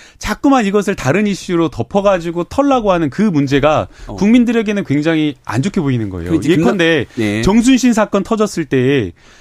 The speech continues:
Speaker 1: 이미 정청래 의원 아들 사건은 사과하고 다 마무리가 되고 새로운 내용이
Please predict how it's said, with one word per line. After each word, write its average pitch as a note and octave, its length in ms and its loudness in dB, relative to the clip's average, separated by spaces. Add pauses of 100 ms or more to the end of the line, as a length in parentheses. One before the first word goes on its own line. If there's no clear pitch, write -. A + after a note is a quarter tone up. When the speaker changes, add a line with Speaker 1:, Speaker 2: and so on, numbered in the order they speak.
(400)
Speaker 1:
이미 G3+ 340 4
정청래 G#3+ 400 0
의원 E3+ 240 2
아들 A#2 260 0
사건은 C#3 500 -4
사과하고 G3 540 -2
다 - 160 -8
마무리가 C3+ 440 0
되고 A2+ 180 -4
새로운 A#3 320 0
내용이 F#3 340 -4